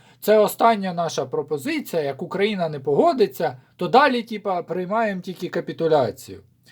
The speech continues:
Ну, капітуляцію Росії ми з задоволенням приймемо, правда? <laughs> Ну, добре, давайте, м, ну, тобто таке. Давайте далі подивимось. Ну, тут, напевно, великий розклад розкладу.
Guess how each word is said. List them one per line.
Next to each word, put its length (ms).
Ну, 120
капітуляцію 760
Росії 420
ми 140
з 40
задоволенням 720
приймемо, 600
правда? 520
<laughs> 80
Ну, 160
добре, 440
давайте, 520
м, 460
ну, 120
тобто 260
таке. 420
Давайте 380
далі 300
подивимось. 720
Ну, 80
тут, 160
напевно, 380
великий 380
розклад 480
розкладу. 760